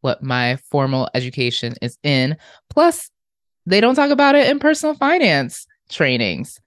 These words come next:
I hadn't considered that talking about sex would come up in my sessions with clients.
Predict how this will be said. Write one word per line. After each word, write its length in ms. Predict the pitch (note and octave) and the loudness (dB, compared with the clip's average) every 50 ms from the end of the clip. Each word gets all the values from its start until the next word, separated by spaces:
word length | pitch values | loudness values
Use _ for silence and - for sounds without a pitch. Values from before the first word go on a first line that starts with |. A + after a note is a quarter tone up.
| _ _ _ _ _ | _ _ _ _ _
I 140 | - C3 D#3+ | -2 -2 0
hadn't 280 | F#3 F#3 G#3 G#3+ A3+ A#3 | 0 2 2 2 2 2
considered 560 | A#3 B3 A3+ - - - A3+ B3 A3+ G#3 G3 | 0 0 -2 -2 0 0 2 2 2 2 2
that 200 | - C#3+ C#3+ - | 0 0 0 -2
talking 280 | - D#3 D3+ D#3 - D#3 | -2 -4 -4 -2 -2 -2
about 240 | D#3+ D#3+ D#3 D3+ | 0 0 -2 -2
sex 260 | - - D#3 D3+ - - | -2 -2 -4 -4 -2 -4
would 140 | D3 - | -6 -6
come 260 | - - D#3+ D#3 D#3 D#3 | -4 -2 -2 0 2 2
up 200 | D#3 C#3+ - - - _ _ | 0 0 -2 -6 -12 _ _
in 420 | - F3 F3 F3+ F3 E3+ E3+ - - - | 0 2 4 4 4 2 0 -2 -4 -6
my 380 | E3 D#3 C#3+ C#3 C3+ C3+ C3+ | -4 -2 0 0 2 0 0
sessions 560 | C#3+ - - F#3 G#3 A3 - - E3 D3 D3 D3 | -2 -2 -2 0 0 0 0 -2 -2 -2 -2 -4
with 100 | C3+ - | -6 -6
clients. 500 | - G#3 A3 A#3+ G#3 D3+ A#2+ - - | -2 0 2 4 4 2 2 0 -4